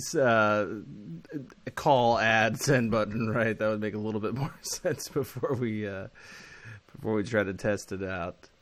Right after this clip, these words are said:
Okay, so that's now in there with our setup emoji mode. We do need to remember that, uh, when we remove our items, uh, from emoji mode, we're also gonna wanna remove that, uh, send button, but here we go. All right, so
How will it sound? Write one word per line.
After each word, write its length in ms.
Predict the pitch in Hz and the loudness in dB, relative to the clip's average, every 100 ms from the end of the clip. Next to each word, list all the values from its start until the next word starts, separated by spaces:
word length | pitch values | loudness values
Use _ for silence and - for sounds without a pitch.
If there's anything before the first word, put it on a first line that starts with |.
| - - - - _ - | -20 -20 -20 -20 _ 2
Okay, 720 | 131 156 147 123 95 90 87 | 6 8 6 2 0 0 -2
so 140 | - | -4
that's 240 | 110 113 117 | -4 -4 -4
now 600 | 113 113 110 107 110 117 135 | -4 -2 -2 -2 -2 -6 -10
in 140 | 117 | -6
there 160 | 113 104 | -4 -4
with 120 | 104 | -4
our 120 | 95 | -6
setup 380 | 92 147 135 120 | -4 0 2 0
emoji 420 | 117 123 135 131 | 0 0 2 2
mode. 300 | 131 131 127 | 2 4 2
We 120 | 117 | 0
do 240 | 127 113 160 | 0 2 2
need 140 | 147 | 4
to 80 | 127 | 2
remember 280 | 117 120 113 | 4 2 4
that, 280 | 110 98 113 | 2 2 -2
uh, 80 | 101 | -2
when 160 | 107 | -2
we 80 | 110 | -2
remove 400 | 107 123 185 156 | -2 4 6 8
our 80 | 120 | 8
items, 680 | 110 110 113 131 131 - | 8 6 2 0 -6 -6
uh, 280 | 110 101 98 | -2 0 0
from 520 | - 110 101 98 104 - | -4 -6 -6 -8 -10 -10
emoji 420 | 104 120 107 104 | -6 -4 -4 -4
mode, 340 | 104 120 180 165 - - - _ - | -2 -2 -4 -8 -20 -20 -20 _ -8
we're 100 | 104 | -6
also 200 | 101 110 | -6 -6
gonna 140 | 98 | -6
wanna 220 | 95 92 | -6 -6
remove 400 | 92 104 104 98 | -6 -4 -4 -4
that, 340 | 98 92 90 - | -6 -8 -8 -8
uh, 200 | 85 90 | -8 -4
send 280 | 131 123 | -4 -2
button, 280 | 120 127 123 | 0 0 -2
but 160 | 110 110 | -2 -2
here 120 | 175 | -2
we 120 | 165 | 0
go. 220 | 131 120 | 2 4
All 60 | 120 | 4
right, 300 | 123 104 92 | 4 2 0
so 320 | 110 104 98 | -2 -2 -2